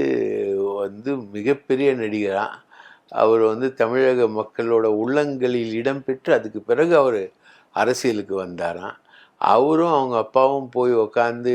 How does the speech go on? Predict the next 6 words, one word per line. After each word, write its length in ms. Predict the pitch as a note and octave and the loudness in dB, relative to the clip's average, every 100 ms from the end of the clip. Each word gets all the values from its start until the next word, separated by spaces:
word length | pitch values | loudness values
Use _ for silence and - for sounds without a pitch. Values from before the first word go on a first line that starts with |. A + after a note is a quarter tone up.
| A2+ | -2
நின்ன 300 | G#2+ A#2 B2 | -6 -6 -2
இடங்கள் 560 | A2+ G#2+ A2+ A2+ G#2 | 0 0 -2 -2 -4
வந்து 320 | G2+ G2 A2 D#3 - _ _ _ _ | -6 -10 -6 -6 -6 _ _ _ _
கலைஞருடைய 840 | A#2 A#2 B2 A#2 G#2+ G#2 G2+ F#2+ F2 | 2 4 2 0 0 0 -2 -2 -4
வீடு, 400 | G#2 A2 G#2+ C3 | -4 -2 0 0
அறிவாலயம். 840 | A#2+ G2+ A2 G#2+ F#2+ F#2 F#2+ G#2 | 0 -2 0 0 0 -4 -8 -12